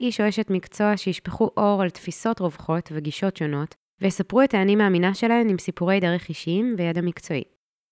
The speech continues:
הפרק אירחתי את שי וייס, תזונאי קליני, מטפל וגם אקטיביסט של בריאות ודימוי גוף. שוחחנו על דימוי גוף לגברים,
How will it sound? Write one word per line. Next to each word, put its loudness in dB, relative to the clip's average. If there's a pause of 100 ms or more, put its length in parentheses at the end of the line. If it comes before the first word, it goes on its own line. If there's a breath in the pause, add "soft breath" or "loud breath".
(640)
הפרק 0
אירחתי 2
את -4
שי 0 (180)
וייס, -6 (180)
תזונאי 2
קליני, 4
מטפל 2
וגם 0
אקטיביסט 0
של 0
בריאות 2
ודימוי 2
גוף. -2 (480 loud breath)
שוחחנו 2
על 4
דימוי 4
גוף 2
לגברים, 2